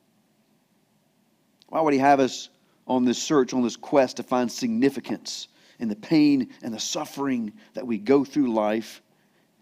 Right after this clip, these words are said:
if there's no way that we can figure it out? This was part of King Solomon's frustration. This was part of the reason why he wrote the book of Ecclesiastes.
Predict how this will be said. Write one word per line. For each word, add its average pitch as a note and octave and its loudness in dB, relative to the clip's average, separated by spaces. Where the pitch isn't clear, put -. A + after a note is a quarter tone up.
if - -20
there's C#3+ -6
no D#3 -2
way C3+ 0
that - -20
we D3 -8
can D3+ -18
figure F3 -6
it - -8
out? E3+ -12
This F#3+ 0
was A#3+ 0
part F3 6
of C3+ 0
King D#3 2
Solomon's C3 2
frustration. - -8
This C3 -2
was B2 -4
part C#3 0
of A#2+ 0
the A2+ -4
reason A#2+ 0
why A2 0
he A2 -2
wrote A#2 0
the G#2+ -6
book G#2 -4
of G#2 -8
Ecclesiastes. A2 -8